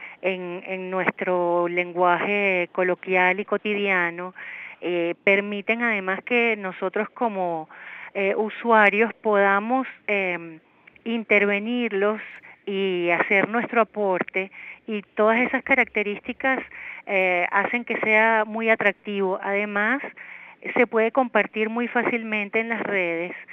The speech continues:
y bueno, todas esas características desde mi punto de vista hacen que sea,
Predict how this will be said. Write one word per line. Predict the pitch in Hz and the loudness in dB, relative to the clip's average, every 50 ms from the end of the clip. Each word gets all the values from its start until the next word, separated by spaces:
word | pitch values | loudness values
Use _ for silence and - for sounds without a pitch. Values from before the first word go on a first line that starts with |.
| - - - - - | -18 -18 -18 -12 -4
y | 226 208 | -2 -2
bueno, | 175 160 156 156 160 170 - _ - | 0 -2 -2 -6 -10 -14 -14 _ 2
todas | 202 202 214 220 240 | 4 6 6 4 4
esas | 247 226 262 240 | 0 -2 -4 0
características | - 240 220 208 - - 190 196 185 - - 214 - 226 226 | 0 0 0 0 -2 -6 -6 -6 -6 -8 -8 -6 -6 -4 -4
desde | 233 214 208 | -2 -2 -2
mi | 202 190 185 | -4 -6 -8
punto | - 190 185 - 214 | -10 -12 -8 -4 -2
de | 214 220 | -2 0
vista | 214 208 - - 233 - | -2 -2 -2 -2 -2 -2
hacen | - 196 196 - 220 220 | -2 -2 -4 -4 -4 -6
que | 214 233 214 - | -6 -6 -6 -4
sea, | - 220 220 226 247 277 | -2 -2 0 0 0 -2